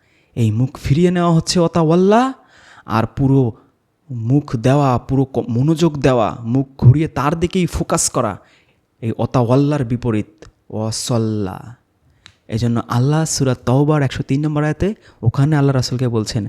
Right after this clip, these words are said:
"তুমি ওই যে সূরা আবাসাতে ওই বৃদ্ধ লোকটির দিকে ওয়াতাওয়াল্লা করেছিলে, সেই ওয়াতাওয়াল্লা করো না, তুমি তার ওয়াতাওয়াল্লার উল্টোটা করো, তুমি ওয়াসাল্লা করো, মানে তার উপরে মনোযোগ দাও।"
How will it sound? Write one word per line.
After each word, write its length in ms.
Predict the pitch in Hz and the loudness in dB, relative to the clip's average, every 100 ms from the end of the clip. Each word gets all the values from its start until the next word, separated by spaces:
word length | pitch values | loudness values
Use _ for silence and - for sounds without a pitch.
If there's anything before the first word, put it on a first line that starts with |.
| - - - | -10 -20 -4
"তুমি 180 | 214 226 | 2 2
ওই 300 | 214 220 269 | 6 6 6
যে 280 | 277 285 311 | 2 -2 -2
সূরা 320 | - 196 202 | -2 2 2
আবাসাতে 560 | 175 196 - 214 - 220 - - _ - | 2 0 0 -2 -2 -4 -6 -20 _ -2
ওই 220 | 170 214 | 2 4
বৃদ্ধ 360 | 160 190 - 214 | 2 0 2 2
লোকটির 440 | 208 196 214 185 | 2 -2 -6 -6
দিকে 280 | 180 - 208 _ _ _ _ _ _ - | -6 -2 -4 _ _ _ _ _ _ -6
ওয়াতাওয়াল্লা 580 | 135 175 135 180 214 | 0 2 4 4 4
করেছিলে, 640 | 220 226 226 - 233 277 339 _ _ _ _ - | 4 4 4 2 2 0 -2 _ _ _ _ -8
সেই 200 | - 202 | -2 2
ওয়াতাওয়াল্লা 640 | 160 165 185 165 226 233 | 2 2 2 4 2 2
করো 260 | 220 185 | 2 0
না, 320 | 160 120 80 - _ _ _ _ | 0 -2 -4 -10 _ _ _ _
তুমি 120 | 151 165 | -4 0
তার 180 | 185 | 0
ওয়াতাওয়াল্লার 680 | 180 - - 196 185 190 190 | -2 -2 0 2 4 4 4
উল্টোটা 460 | - 220 220 208 180 | 4 2 4 0 0
করো, 320 | 147 113 - - _ _ _ _ _ - | 0 -2 -4 -12 _ _ _ _ _ -4
তুমি 320 | 131 180 240 - _ _ _ _ - | 0 0 -2 -6 _ _ _ _ -4
ওয়াসাল্লা 760 | 123 - 143 147 117 107 127 139 | -2 0 0 2 2 2 0 0
করো, 440 | - 117 98 - - _ _ _ _ - | -2 -4 -4 -10 -20 _ _ _ _ -8
মানে 160 | 120 | -6
তার 300 | 120 120 123 | -6 -4 -2
উপরে 300 | 127 123 127 | -2 0 0
মনোযোগ 500 | 117 104 120 113 101 | 0 0 -2 -2 -6
দাও।" 300 | 95 85 - | -10 -12 -14